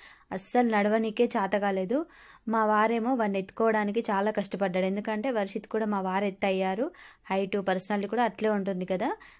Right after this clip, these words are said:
మన హాస్పిటల్కి తీసుకెళ్తే చాలామంది షాకింగ్గా చూశారు వర్షిత్ని హాస్పిటల్కి తీసుకెళ్ళిన రోజు. ఎందుకంటే దగ్గర దగ్గర వర్షిత్ ఇప్పుడు మా వారంత హైట్ ఉంటున్నారు,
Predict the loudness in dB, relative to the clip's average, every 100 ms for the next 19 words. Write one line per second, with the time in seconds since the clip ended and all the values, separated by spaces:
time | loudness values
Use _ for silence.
0 | _ -4 -2 -2 -2 -2 0 0 -2 -2
1 | -6 -4 -2 -4 -2 0 4 4 2 0
2 | 0 0 0 -2 -2 -2 -2 -2 -2 -2
3 | -2 -2 -6 -8 -6 -4 -6 -6 -6 -4
4 | -6 -4 -4 -4 -4 -2 0 0 0 0
5 | -4 -8 -20 -20 -16 -4 0 2 2 2
6 | 2 2 0 2 2 2 0 -2 -4 -4
7 | -4 -4 0 0 2 2 0 -4 -4 -2
8 | 0 0 0 -2 -4 -4 -4